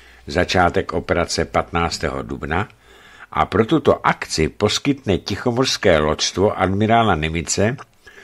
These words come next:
letadlové lodi a další potřebné krytí a podporu. Za druhé, admirál Nimitz neutralizuje, nikoli obsadí Truk a další ostrovy v Karolínách. Za třetí,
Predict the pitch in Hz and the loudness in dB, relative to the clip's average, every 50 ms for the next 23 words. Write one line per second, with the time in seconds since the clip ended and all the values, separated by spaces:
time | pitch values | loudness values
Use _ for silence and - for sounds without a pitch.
0 | - - - 76 85 98 92 - 117 123 135 139 123 110 87 80 80 82 87 92 | -20 -12 -4 0 2 2 4 4 4 6 6 6 6 6 6 4 4 4 2 2
1 | 87 110 113 - - 80 78 85 95 110 104 - 120 113 101 - 107 - - - | 2 0 0 0 0 0 2 2 2 2 2 0 0 0 2 2 2 2 2 0
2 | 117 110 107 101 82 73 - - - 82 87 85 - - 92 95 92 85 - 90 | 0 0 0 0 0 0 0 0 0 2 2 2 0 -2 -2 -2 -2 -2 -2 -4
3 | 78 - - 80 78 - _ - 71 64 53 60 58 - - _ _ _ - - | -4 -2 -2 -4 -4 -4 _ -8 -8 -6 -6 -8 -10 -12 -16 _ _ _ -20 -20
4 | - - - _ _ - 73 - 95 98 82 87 80 69 57 58 62 58 57 57 | -20 -20 -20 _ _ -4 2 4 4 4 4 4 2 2 0 -2 -6 -6 -8 -10
5 | - _ _ _ _ - - - - - - - _ - 90 90 95 117 131 131 | -16 _ _ _ _ -20 -20 -20 -20 -20 -20 -10 _ 0 2 2 4 6 6 6
6 | 135 135 135 135 131 131 113 90 80 73 - - - - 76 87 101 107 - - | 6 6 6 6 4 4 4 2 0 -2 -2 -4 -6 -4 -2 0 0 0 2 0
7 | 131 - - 107 104 107 110 113 107 98 107 117 117 120 123 123 127 - 92 90 | 0 2 4 4 4 4 4 4 2 2 2 2 4 2 2 0 -4 -6 -6 -4
8 | 92 104 131 117 - - 135 135 143 - - - 143 135 - - - 82 78 67 | 0 0 0 0 2 4 4 6 4 4 0 -2 -6 -4 -2 0 2 2 2 0
9 | 62 65 67 65 67 - _ _ - 92 104 131 139 - - - _ _ - - | -2 -4 -6 -6 -8 -10 _ _ 2 4 4 4 2 0 -6 -16 _ _ -20 -20
10 | - - - - 76 78 73 - 85 98 113 113 - - - 73 - - - - | -20 -20 -8 -4 -2 -2 0 2 2 2 2 0 -2 -4 -4 -4 -4 -4 -4 -4
11 | - - - 95 92 87 90 90 - - - 78 78 90 101 95 80 73 67 62 | -4 -4 -2 0 0 2 0 -2 -2 -4 -2 0 2 4 4 4 2 0 -4 -6
12 | 60 - - - - - - _ _ _ _ - - - - - - - - _ | -8 -8 -10 -12 -14 -20 -20 _ _ _ _ -20 -20 -20 -20 -20 -20 -20 -20 _
13 | _ _ - - 82 80 - - - 92 87 - - 95 104 107 117 131 147 | _ _ -6 -2 -2 -2 -2 -2 -2 -2 -2 -2 -2 0 0 2 0 0 -2